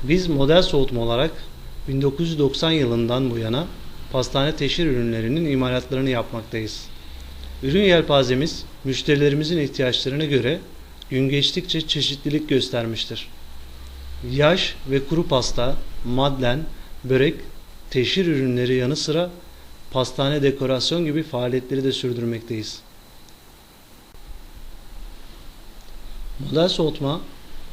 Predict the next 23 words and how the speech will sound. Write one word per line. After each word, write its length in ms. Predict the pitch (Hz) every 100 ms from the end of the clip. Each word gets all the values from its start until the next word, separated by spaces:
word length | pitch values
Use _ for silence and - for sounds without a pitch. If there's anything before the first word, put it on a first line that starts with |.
| 135
doksanlı 440 | 131 - 147 165
yılların 380 | 190 143 147 165
başlarında 640 | 139 117 131 120 117 147 196 - -
Mustafa 380 | 127 - 143 156
Karadağ 400 | 147 143 165 160
tarafından 500 | 151 127 127 123 120 113
kurularak 400 | 127 127 143 160 160 - - - - 127
müşteri 360 | 120 - 151
memnuniyet 520 | 170 139 135 143 165
odaklı 400 | 131 123 120 -
hizmetleriyle 760 | 120 117 127 117 135 156 151 165 165 - - -
teknolojileri 720 | 131 - 135 127 135 143 143
yakından 460 | 135 131 139 147
takip 380 | - 127 120 139
ederek 340 | 139 120 131 151 - - - - -
yirmi 320 | 123 127 139
beş 240 | 175 180
yıllık 500 | 143 139 180 - -
bir 120 | 135 123
yükseliş 540 | 127 - 135 156 -
elde 320 | 117 123 139
etmeyi 320 | 135 131 131
başarmıştır. 720 | 123 110 123 123 120 - 107